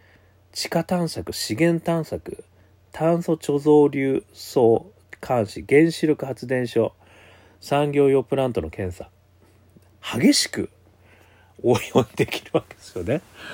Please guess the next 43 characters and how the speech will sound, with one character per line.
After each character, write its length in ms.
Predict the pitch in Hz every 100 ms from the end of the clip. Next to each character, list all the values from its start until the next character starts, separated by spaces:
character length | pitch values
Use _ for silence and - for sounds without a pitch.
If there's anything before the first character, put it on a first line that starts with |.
| - - -
し 120 | -
か 100 | 196
も 140 | 135
今 180 | 113 190
ま 80 | 262
で、 140 | 143
あ 120 | 95
の、 320 | 87 87 82 80
分 180 | 101 107
か 80 | 285
ん 60 |
な 100 | 285
か 60 | 127
っ 60 | -
た 80 |
こ 100 | -
と。 200 | - - - 120
だ 260 | 120 113
か 120 | -
ら、 20 | 143
例 100 | 180
え 40 |
ば 100 | 127
こ 80 | 113
の 80 | 101
イ 100 | 147
ン 120 | 175
フ 100 | -
ラ 140 | 175
で 100 | 175
す 140 | - -
よ 60 |
ね。 220 | - 175 196
あ 80 | 110
の、 80 |
水 240 | 98 - 120
道 160 | 123
管 280 | 113 117 110
と 80 | 104
か 120 | -
ね、 100 | 101
最 160 | 123 107
近、 220 | 92 107